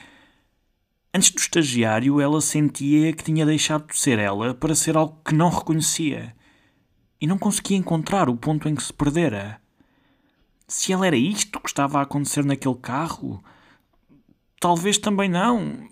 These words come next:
mas isto era algo que ela escolhia e não um desenrolar de acontecimentos ou mais uma consequência de uma escolha passada. Quando acabaram, tirou um cigarro.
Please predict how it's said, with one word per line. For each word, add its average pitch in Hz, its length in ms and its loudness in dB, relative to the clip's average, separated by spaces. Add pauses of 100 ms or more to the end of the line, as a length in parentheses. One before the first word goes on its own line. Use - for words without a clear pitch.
mas 156 300 2
isto 196 280 0
era 170 140 4
algo 175 340 2
que - 120 0
ela 170 120 4
escolhia 156 540 2
e 120 100 4
não 147 200 6
um 147 80 6
desenrolar 139 600 8
de 123 120 0
acontecimentos 120 760 2
ou 107 100 -2
mais 117 260 0
uma 127 100 0
consequência 120 720 0
de 107 80 -2
uma 117 140 4
escolha 120 260 0
passada. 113 720 -2 (2000)
Quando 135 240 4
acabaram, 110 760 2
tirou 104 260 -2
um 101 40 -2
cigarro. 95 600 -8